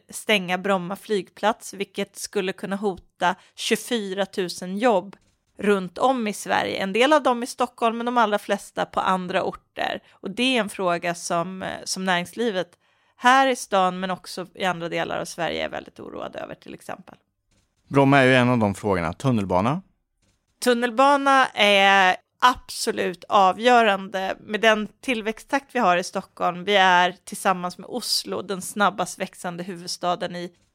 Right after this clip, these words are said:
Speaker 1: Europa, så behövs det väldigt mycket mer kapacitet i kollektivtrafiken.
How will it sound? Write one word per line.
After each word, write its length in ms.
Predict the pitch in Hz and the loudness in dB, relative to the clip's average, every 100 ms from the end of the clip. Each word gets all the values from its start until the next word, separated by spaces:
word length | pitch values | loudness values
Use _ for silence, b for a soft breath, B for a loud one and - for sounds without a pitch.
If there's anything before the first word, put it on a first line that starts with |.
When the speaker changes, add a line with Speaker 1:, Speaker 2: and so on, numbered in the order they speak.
| _ - | _ -2
Speaker 1:
Europa, 640 | 208 254 - _ - 113 | 0 0 -4 _ -4 -4
så 180 | - - | -2 -4
behövs 600 | 196 196 226 196 170 - | -2 2 4 4 0 -14
det 380 | - 185 180 - _ | -4 0 0 -2 _
väldigt 580 | - 190 190 190 170 170 | -18 -4 2 2 0 -10
mycket 240 | 180 170 | -12 -12
mer 120 | 165 170 | -10 -10
kapacitet 840 | - 175 180 - - 220 175 - - | -10 -10 -10 -12 -4 0 0 -2 -10
i 200 | 208 190 | -6 -6
kollektivtrafiken. 1600 | - 175 170 - 180 208 - - - _ - 240 - - - | -8 -10 -10 -10 -10 -10 -14 -14 -16 _ -10 -8 -8 -12 -12